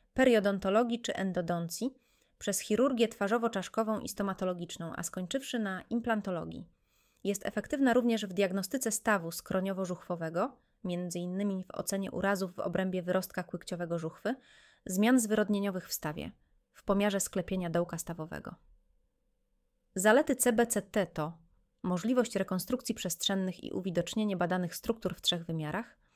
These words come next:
zobaczenie obszarów niewidocznych na standardowych zdjęciach R T G, zmierzenie grubości błony śluzowej,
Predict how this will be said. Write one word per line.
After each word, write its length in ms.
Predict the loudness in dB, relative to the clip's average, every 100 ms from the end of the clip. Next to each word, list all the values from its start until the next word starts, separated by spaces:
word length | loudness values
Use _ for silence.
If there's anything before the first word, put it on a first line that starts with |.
| _ -20 _ _ -4
zobaczenie 540 | 2 2 2 2 0
obszarów 420 | -2 -2 0 0
niewidocznych 560 | -2 -2 0 0 -2 -4
na 80 | -6
standardowych 640 | -4 -4 -2 0 0 0
zdjęciach 400 | -4 -4 -4 -6 -8
R 140 | -8
T 160 | -6 -6
G, 300 | -4 -4 -6 _ _ _ _ _ _ -6
zmierzenie 580 | 0 2 2 2 2
grubości 460 | 2 0 0 -2 -6
błony 300 | -4 -2 -2
śluzowej, 640 | -4 -6 -6 -6 -6 -6